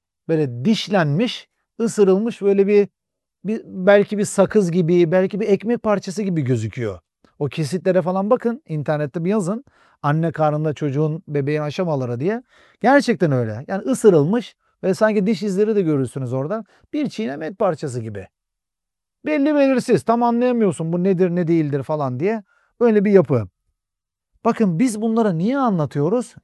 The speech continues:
"Linübeyyine lekum." Yeniden diriliş nasıl olacak? Size bunu ayan beyan iyice açıklamak için anlatıyoruz bütün bu safhaları. Sonra ne oluyor? "Ve nukirru fil erhami."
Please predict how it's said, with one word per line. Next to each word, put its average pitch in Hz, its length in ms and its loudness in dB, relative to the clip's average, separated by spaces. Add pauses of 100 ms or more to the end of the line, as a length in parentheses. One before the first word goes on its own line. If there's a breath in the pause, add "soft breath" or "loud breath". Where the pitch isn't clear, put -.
"Linübeyyine 175 1000 0
lekum." 131 500 0
Yeniden 147 680 -4
diriliş 170 340 -4
nasıl 190 280 -6
olacak? 156 500 -4 (480)
Size 147 400 -2
bunu 185 400 0 (160)
ayan 143 520 0
beyan 190 340 -4 (100)
iyice 202 580 -2
açıklamak 160 520 -6
için 165 140 -10
anlatıyoruz 123 580 -8 (240)
bütün 139 260 -2
bu 120 60 -4
safhaları. 101 560 -8 (680)
Sonra 302 340 4
ne 285 60 4
oluyor? 196 480 4 (520)
"Ve 151 180 4
nukirru 262 460 2
fil 220 180 0
erhami." 190 640 2